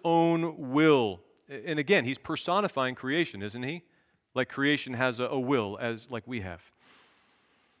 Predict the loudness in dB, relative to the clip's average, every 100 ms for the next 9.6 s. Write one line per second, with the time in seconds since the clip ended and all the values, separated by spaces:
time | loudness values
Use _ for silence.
0 | _ _ _ _ -2 2 2 6 6 6
1 | 6 6 6 4 4 2 2 0 8 8
2 | 8 2 -4 2 4 4 0 -10 -18 _
3 | _ -16 -12 -6 -6 -4 2 2 0 -8
4 | -6 -6 -10 _ _ _ _ _ _ _
5 | _ _ _ _ _ -2 -2 0 2 2
6 | -2 -4 0 0 0 -4 0 -2 0 -8
7 | -6 -6 -6 -10 -12 -2 -2 0 -2 -2
8 | -2 -6 -8 -4 -4 -4 -12 -12 -10 -8
9 | -10 -14 -12 -10 -12 -16